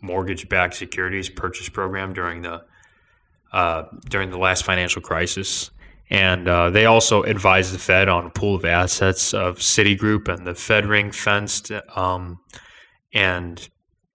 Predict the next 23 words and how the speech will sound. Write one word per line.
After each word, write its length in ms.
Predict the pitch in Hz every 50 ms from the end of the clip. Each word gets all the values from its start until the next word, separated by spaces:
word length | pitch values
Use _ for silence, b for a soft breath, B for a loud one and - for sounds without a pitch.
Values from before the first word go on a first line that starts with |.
| _ _ _ _ _ _ - -
Fed 200 | - 135 117 104
ring-fenced 680 | 107 98 92 - - - 113 107 98 95 - - - - -
and 140 | 113 104
advised 540 | 98 98 98 95 107 104 104 101 98 98 -
the 80 | - 95
Fed 500 | - - 101 98 98 95 92 92 104 - _ _ -
on 420 | 98 92 92 92 90 90 87 87 - _ _ _ _ _ _ _ _ _ _ _ _ _ _ _
pool 180 | - 143 127 113
of 80 | 101
assets 440 | 110 107 104 101 - - 107 95 -
of 60 | 95
Citigroup 600 | - - - 95 92 92 92 95 95 95 92 92 92 - - -
and 160 | 107 98 92
Fed 160 | - - 98 98
ring. 140 | 95 92 - -
Sorry, 320 | - - - 113 104 98 95
I'm 80 | 95
sorry. 260 | 92 - - 85 87 - _ _ B B B B B B B _
Looking 180 | - 95 107 101
over 160 | 95 95 90
my 140 | 92 87 87
notes 260 | 87 87 87 87 -
here. 280 | - 90 85 85 -